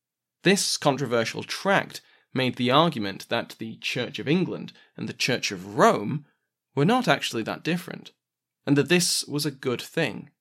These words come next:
For reformists, the Calvinists, and the Presbyterian allies in Parliament, this was appalling. James had supported Montague, and that king's Protestantism was beyond a doubt,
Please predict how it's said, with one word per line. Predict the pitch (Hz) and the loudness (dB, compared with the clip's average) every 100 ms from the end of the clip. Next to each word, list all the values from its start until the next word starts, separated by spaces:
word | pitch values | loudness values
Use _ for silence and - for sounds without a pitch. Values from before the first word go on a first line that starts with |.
| _ _ _ _ _ _ _ _ _ _ _ - | _ _ _ _ _ _ _ _ _ _ _ -8
For | - | -2
reformists, | 156 147 - 214 226 - - - - - - - | 2 0 4 6 6 4 -4 -6 -6 -8 -10 -8
the | 113 110 101 | -2 -2 -2
Calvinists, | - 220 226 135 92 - - - - - | -2 2 4 2 -2 -6 -8 -8 -8 -4
and | 113 110 104 | -2 -2 -2
the | 117 113 | -4 -4
Presbyterian | - 139 127 127 - 123 113 110 104 | 0 0 0 -4 -4 -4 -2 -4 -6
allies | 123 131 127 104 101 101 | -4 -2 0 0 -2 -4
in | 92 | -8
Parliament, | - 151 151 117 113 - - _ _ _ _ _ - | 0 4 4 4 -2 -6 -16 _ _ _ _ _ -4
this | 220 330 | -2 2
was | - | 0
appalling. | - - 120 107 73 - _ _ _ _ _ _ _ - | -2 2 4 4 0 -8 _ _ _ _ _ _ _ 0
James | 151 202 151 165 | 4 6 6 4
had | 135 - | 2 0
supported | 147 196 233 160 113 | 2 6 8 6 2
Montague, | 98 87 87 80 - - _ - | -2 -4 -10 -12 -12 -18 _ 0
and | 120 117 107 | 4 4 2
that | - 180 - - | 4 4 4 -2
king's | 117 110 107 | -2 -2 -4
Protestantism | - 113 107 107 110 107 101 113 127 | -4 -4 -2 -4 -4 -2 -2 -2 -2
was | 120 117 | 0 0
beyond | - 123 123 117 | 2 2 2 2
a | |
doubt, | 147 156 - | 2 2 0